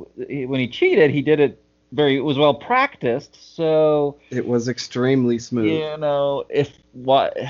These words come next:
Speaker 1: I don't know, that would tend to make you think that he has done that before. If it
Speaker 2: Yeah.
Speaker 1: was that smooth.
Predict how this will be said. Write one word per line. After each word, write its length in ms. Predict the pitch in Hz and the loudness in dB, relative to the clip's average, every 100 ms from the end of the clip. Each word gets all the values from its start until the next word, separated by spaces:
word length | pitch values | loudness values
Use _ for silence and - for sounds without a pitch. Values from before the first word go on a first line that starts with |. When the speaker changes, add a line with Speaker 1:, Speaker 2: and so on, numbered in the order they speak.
| - - - | -12 -16 -2
Speaker 1:
I 100 | 131 | 0
don't 80 | 117 | 0
know, 100 | 98 | 2
that 140 | 127 | 4
would 160 | 156 147 | 4 2
tend 220 | 208 180 | -2 -2
to 80 | 165 | -2
make 200 | 160 - | -4 -4
you 100 | 139 | -6
think 260 | 151 127 | -4 -4
that 120 | 127 117 | -4 -4
he 120 | 117 | -4
has 180 | 107 95 | -6 -2
done 220 | 123 117 | -2 0
that 260 | 107 - | -2 -4
before. 680 | 101 - - 110 90 - - _ _ _ 117 | -10 -14 -4 -4 -4 -8 -18 _ _ _ -10
If 200 | 113 107 | -8 -10
it 80 | - | -6
Speaker 2:
Yeah. 180 | 113 | -4
Speaker 1:
was 100 | 104 - | -4 0
that 300 | 113 101 - | 0 0 -4
smooth. 540 | 104 101 95 - | -8 -6 -8 -12